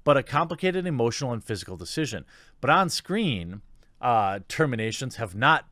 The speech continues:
only been portrayed gloomily, but unrealistically. In a census of fictional T V and film that looked at representation of termination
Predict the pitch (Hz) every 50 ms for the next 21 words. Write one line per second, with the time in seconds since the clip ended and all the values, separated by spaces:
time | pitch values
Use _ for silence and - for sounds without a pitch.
0 | _ - 151 151 185 214 190 139 147 135 120 - 131 127 - - 143 131 107 90
1 | - 107 107 117 156 190 208 185 123 90 87 82 87 90 95 - - - 135 -
2 | - 139 156 170 170 180 190 185 151 123 120 165 - - - - - - - -
3 | 50 - - - - - - - - _ - 143 143 135 - - 180 185 - 240
4 | 220 - - 185 139 - - - - - 165 165 - - - 180 180 160 139 -
5 | - 147 139 123 127 123 113 107 95 - - 147 131 120 113 107 107 95 82 113
6 | 117 165 180 - - 135 - - 117 113 - 113 135 147 - 165 135 113 113 107
7 | 104 - - 143 156 165 156 - - 101 82 67 _ _ - - _ _ - 139
8 | 143 147 139 123 107 - - _ _ _ _ _ _ _ _ - - - 160 160
9 | 147 127 113 117 127 147 143 - 123 104